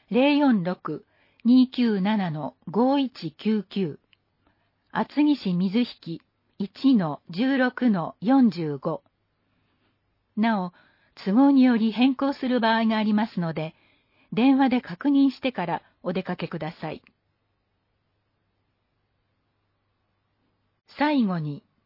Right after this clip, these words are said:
三月一日現在の住民基本台帳搭載、人口と世帯数をお知らせします。人口、三万九千八百六十八人で、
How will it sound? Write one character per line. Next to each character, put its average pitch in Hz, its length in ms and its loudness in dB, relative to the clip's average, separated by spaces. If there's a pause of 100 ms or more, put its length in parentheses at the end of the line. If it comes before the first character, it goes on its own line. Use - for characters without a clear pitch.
(380)
三 294 220 0
月 226 220 -4
一 277 240 -6
日 277 260 -2
現 247 260 2
在 175 220 -6
の 156 220 -10 (400)
住 269 280 0
民 285 240 2
基 240 160 -4
本 240 220 4
台 247 220 0
帳 170 220 -6
搭 170 220 -4
載、 156 340 -10 (480)
人 254 260 2
口 233 280 -2
と 202 300 -6 (340)
世 220 160 -6
帯 302 200 -2
数 202 260 -2
を 160 240 -4
お 185 100 -10
知 - 120 -14
ら 185 120 -8
せ 180 140 -14
し - 140 -14
ま 147 140 -8
す。 - 180 -20 (1600)
人 214 280 -2
口、 180 400 -8 (720)
三 285 240 2
万 240 260 2
九 214 260 -4
千 196 400 -6
八 - 300 -10
百 262 260 -4
六 247 120 -2 (120)
十 220 220 -4
八 208 240 -10
人 170 240 -4
で、 156 240 -14